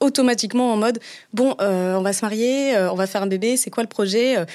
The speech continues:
faut qu'il me dise, euh, là, euh, je suis quoi pour lui, moi ?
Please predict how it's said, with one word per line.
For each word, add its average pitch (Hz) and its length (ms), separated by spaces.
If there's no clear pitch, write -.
faut 226 140
qu'il 233 160
me 233 60
dise, 226 360
euh, 196 140
là, 233 160
euh, 185 280
je - 60
suis - 300
quoi 277 180
pour 226 180
lui, 220 180
moi ? 208 200